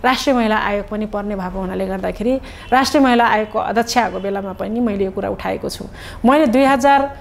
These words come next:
सत्तरी सालको संविधान सभा सदस्य हुँदाखेरि वार्षिक प्रतिवेदन मैले हेरेको थिएँ उसको। त्यो ललितपुरको चाकुपाटामा एउटा हाम्रो थारू महिला, अ, एघार वर्षकी नानी,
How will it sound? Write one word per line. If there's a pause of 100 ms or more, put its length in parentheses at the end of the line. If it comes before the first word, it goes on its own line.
(120)
सत्तरी
सालको
संविधान
सभा
सदस्य
हुँदाखेरि (300)
वार्षिक
प्रतिवेदन
मैले
हेरेको
थिएँ (200)
उसको। (800)
त्यो (480)
ललितपुरको
चाकुपाटामा (180)
एउटा
हाम्रो
थारू
महिला, (400)
अ,
एघार
वर्षकी
नानी,